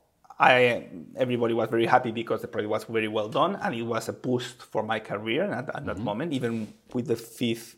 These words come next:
Speaker 1: uh, with the six months delay. Uh, but it was a big hit for me,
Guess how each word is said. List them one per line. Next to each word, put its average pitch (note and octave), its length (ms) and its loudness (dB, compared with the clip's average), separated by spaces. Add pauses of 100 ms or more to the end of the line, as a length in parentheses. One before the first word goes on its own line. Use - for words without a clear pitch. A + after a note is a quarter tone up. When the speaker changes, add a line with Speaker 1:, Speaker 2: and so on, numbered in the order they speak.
(160)
Speaker 1:
uh, A#2 60 6
with A#2 240 2
the A2+ 140 4
six - 260 -6
months G#2+ 220 -4
delay. A#2 420 0 (600)
Uh, A#2 500 10 (320)
but B2 240 0
it B2+ 60 0
was C#3 200 2
a C3 40 0
big C#3 240 2
hit C3+ 240 -6
for A#2 200 -4
me, C3 360 -8